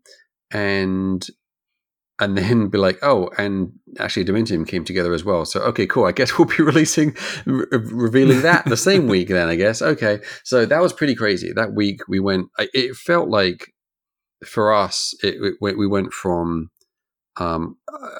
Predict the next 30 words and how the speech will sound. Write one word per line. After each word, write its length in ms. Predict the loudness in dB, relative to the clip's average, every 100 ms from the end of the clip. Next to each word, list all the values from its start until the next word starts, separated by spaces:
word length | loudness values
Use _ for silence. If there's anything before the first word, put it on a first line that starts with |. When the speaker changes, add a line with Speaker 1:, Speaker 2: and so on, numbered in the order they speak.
| -8
Speaker 1:
a 80 | -8
fair 400 | -8 -2 2 2
amount 340 | 2 2 0
of, 280 | 0 -2 -4 -12 -8
of, 320 | -2 -2 -4 -6
of 140 | -4
a 60 | -4
dark 340 | -2 -2 -2
cloud 340 | -6 -4 -2 -2
negativity 880 | -4 -2 -2 -4 -4 -4 -6 -6 -4
about 540 | -4 -2 -2 -4 -10 -18 _ _ _ _ _
us 380 | -4 -2 0 0
Speaker 2:
Mm-hmm. 160 | 0
Speaker 1:
personally 540 | 0 -2 -2 -4 -2 -2
and 80 | -4
us 320 | -4 -6 -6
as 140 | -6 -6
a 40 |
company 640 | -6 -4 -4 -6 -6 -6 -10 -20 -20 -20 _
to, 560 | -4 0 2 2 2 0 2
"Okay, 460 | 0 0 -2 -2 -8 _
maybe 200 | -2 2
those 140 | 0 0
guys 260 | -2 -2
aren't 180 | -6 -6
so 100 | -6
bad." 220 | -6 -6 -10
<laughs> 520 | _ _ _ -14 0
You 120 | 0
know? 260 | 4 4